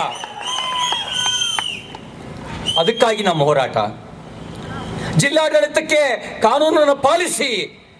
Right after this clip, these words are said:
ಕಾನೂನನ್ನು ಎತ್ತಿಡೀರಿ ಅಂಥೇಳಿ ನಾವು ಮನವಿ ಕೊಟ್ವಿ. ಉಪ್ಪಳ್ಳಿ ಹತ್ರ ಒಂದು ಅಕ್ರಮ ದರ್ಗಾ ನಿರ್ಮಾಣ ಆಗ್ತಾ ಇದೆ, ಮಸೀದಿ ನಿರ್ಮಾಣ ಆಗ್ತಾ ಇದೆ. ನನ್ನ ಹತ್ರ ಬಂದಿದ್ರು, ಕಾನೂನುಬದ್ಧವಾಗಿ ಮಸೀದಿ ಕಟ್ಟೋದಕ್ಕೆ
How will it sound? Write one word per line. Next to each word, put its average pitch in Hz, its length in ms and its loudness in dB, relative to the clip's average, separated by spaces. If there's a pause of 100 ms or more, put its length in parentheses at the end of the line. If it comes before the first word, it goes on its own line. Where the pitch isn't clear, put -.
(160)
ಕಾನೂನನ್ನು 240 480 4
ಎತ್ತಿಡೀರಿ 262 640 2
ಅಂಥೇಳಿ 208 800 -4
ನಾವು 175 140 0
ಮನವಿ 233 280 0
ಕೊಟ್ವಿ. 101 440 -6 (1800)
ಉಪ್ಪಳ್ಳಿ 226 560 4
ಹತ್ರ 220 200 2 (840)
ಒಂದು 202 140 6
ಅಕ್ರಮ 233 340 2
ದರ್ಗಾ 214 340 4
ನಿರ್ಮಾಣ 208 420 2
ಆಗ್ತಾ 190 260 0
ಇದೆ, 120 300 -4
ಮಸೀದಿ 214 400 0
ನಿರ್ಮಾಣ 190 320 2
ಆಗ್ತಾ 165 240 0
ಇದೆ. 120 140 -4 (460)
ನನ್ನ 254 120 4
ಹತ್ರ 294 180 4
ಬಂದಿದ್ರು, 302 400 2 (680)
ಕಾನೂನುಬದ್ಧವಾಗಿ 285 840 6
ಮಸೀದಿ 285 380 2
ಕಟ್ಟೋದಕ್ಕೆ 285 960 2